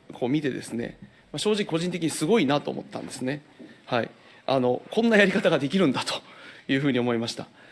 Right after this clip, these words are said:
か-、ただ、えー、かなり強引なやり方のようにも感じますので、これではさすがに安定した財源の確保にはならないんではないかなと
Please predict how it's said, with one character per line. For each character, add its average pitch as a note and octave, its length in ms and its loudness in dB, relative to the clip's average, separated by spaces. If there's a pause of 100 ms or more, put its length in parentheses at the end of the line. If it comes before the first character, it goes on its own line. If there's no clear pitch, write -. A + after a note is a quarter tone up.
(240)
か-、 A3 120 0
た F3+ 180 0
だ、 D#3 280 4 (140)
え C3+ 220 2
ー、 - 20 -6
か A#3+ 120 2
な A#3 80 6
り C#3 140 2
強 E3+ 160 2
引 F#3+ 140 2
な F3 260 6
や D#3+ 80 4
り D#3 80 2
方 E3 220 2
の D#3+ 80 2
よ D#3+ 80 2
う C3+ 40 2
に B2 80 0
も B2 280 -2
感 C3 160 2
じ C3+ 80 -2
ま C#3+ 80 2
す C#3 100 -6
の G#2+ 100 -4
で、 B2 280 2 (300)
こ A#3 120 0
れ A3+ 80 2
で B3+ 80 4
は G3 280 6
さ D3+ 140 -4
す D#3+ 100 -4
が E3+ 80 4
に D#3+ 100 4
安 E3 140 2
定 E3+ 120 0
し D#3+ 80 -2
た D#3 140 4
財 D3 200 2
源 D3+ 220 0
の C#3+ 380 0
確 D3 240 -6
保 C3+ 80 -4
に D3+ 100 2
は C#3+ 80 4
な B2+ 140 2
ら D3 80 4
な C3+ 100 2
い A#2+ 60 0
ん - 20 -4
で A#2+ 60 -2
は A#2 60 -2
な A#2 100 -6
い A#2 40 -8
か A2+ 100 -4
な B2+ 140 2
と B2 160 -6